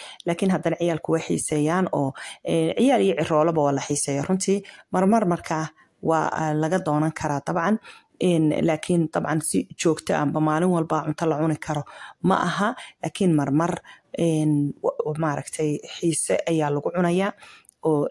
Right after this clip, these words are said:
maaragtay la raadinayaa amba marka laga wahsanayo casho in la kariyo. Dabcan bishii mar laba goor, saddex goor, wax noocaas ah inay ka badato ma aha, sababtoo ah cunto aad iyo aad maaragtay u saliid badan weeyaan.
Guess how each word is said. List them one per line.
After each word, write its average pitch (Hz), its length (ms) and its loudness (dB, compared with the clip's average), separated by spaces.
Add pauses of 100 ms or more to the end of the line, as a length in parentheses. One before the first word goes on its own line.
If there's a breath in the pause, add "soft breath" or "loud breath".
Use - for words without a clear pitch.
maaragtay 147 400 -2
la 147 80 -2
raadinayaa 170 640 0 (100)
amba 147 220 -2
marka - 300 -4 (140)
laga 160 260 0
wahsanayo 156 640 0 (380 loud breath)
casho 165 320 0 (100)
in 175 120 2
la 147 80 0
kariyo. 160 420 -2 (480 loud breath)
Dabcan 147 320 0
bishii 160 340 0
mar 165 300 2
laba 151 340 0 (280)
goor, 165 240 -2
saddex - 440 -4
goor, 165 260 0
wax - 180 -6
noocaas 160 420 -2
ah 151 60 -8 (380 loud breath)
inay 175 200 2
ka - 140 -2
badato 156 420 -2
ma 165 280 2
aha, 196 320 0 (260 loud breath)
sababtoo 165 300 -4
ah - 100 -4
cunto 156 220 -2 (120)
aad 160 180 0
iyo 156 160 0
aad 147 180 -4
maaragtay 143 400 -2
u 170 60 -2
saliid 170 500 0
badan 160 260 0
weeyaan. 208 360 2